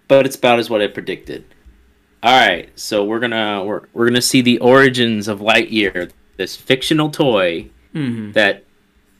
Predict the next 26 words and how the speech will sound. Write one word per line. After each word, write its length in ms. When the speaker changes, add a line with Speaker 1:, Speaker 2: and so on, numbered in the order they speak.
Speaker 1:
this 320
origin 480
story 560
of 140
the 80
fictional 560
toy 640
in 160
a 40
universe 1000
that 280
it 80
just 160
doesn't 200
even 140
make 160
any 140
sense. 580
It's 140
a 60
toy. 600
Speaker 2:
<laughs> 160
Speaker 1:
It, 160
it's 200
a 40
toy, 540